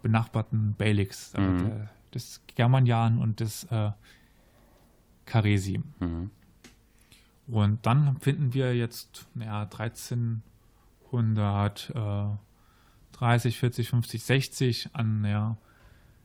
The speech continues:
Speaker 1: der west-, nordwestlichen Küste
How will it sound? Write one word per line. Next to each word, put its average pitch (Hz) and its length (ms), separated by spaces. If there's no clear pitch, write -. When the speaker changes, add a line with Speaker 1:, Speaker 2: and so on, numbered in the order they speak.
Speaker 1:
der 104 800
west-, 117 460
nordwestlichen 120 1300
Küste 151 540